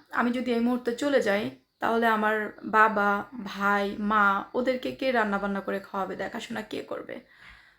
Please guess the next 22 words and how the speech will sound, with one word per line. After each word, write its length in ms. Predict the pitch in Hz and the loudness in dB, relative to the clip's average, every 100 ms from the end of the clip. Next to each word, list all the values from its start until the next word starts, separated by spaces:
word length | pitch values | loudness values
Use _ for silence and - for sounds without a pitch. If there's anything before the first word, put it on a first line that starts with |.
| _ | _
তো 80 | 240 | 0
যেহেতু 360 | 247 311 311 330 | 4 4 6 6
আমি 260 | 294 285 | 6 4
তিন 340 | 294 320 311 233 | 0 2 2 2
মাস 320 | 240 254 - | 0 -2 -4
পার 280 | - 147 143 | 2 4 4
কইরা 220 | 247 214 | 2 0
ফেলাইছি 460 | 214 214 214 - 214 | 0 -2 -2 -4 -4
এই 60 | |
বাড়িতে, 520 | 208 208 208 214 226 294 - _ _ | -2 -2 -2 -4 -4 -4 -8 _ _
তো 80 | - | 2
আর 200 | 233 240 | 4 6
মাত্র 280 | 247 247 254 | 4 0 -2
কয়েকটা 420 | 247 214 208 233 | 0 0 0 -4
মাস 280 | 214 208 - | -2 -4 -4
আছে 440 | 190 - 202 233 240 | -6 -6 -6 -6 -4
মা 180 | 240 220 | 0 0
সুস্থ 340 | 220 220 - 220 | -2 -10 -10 -8
হতে। 400 | 220 214 254 285 - _ - _ - | -8 -6 -6 -6 -12 _ -20 _ -6
তো 60 | |
তাহলে 260 | 269 277 269 | -2 2 4
বাকি 440 | - 262 294 285 | 4 2 2 0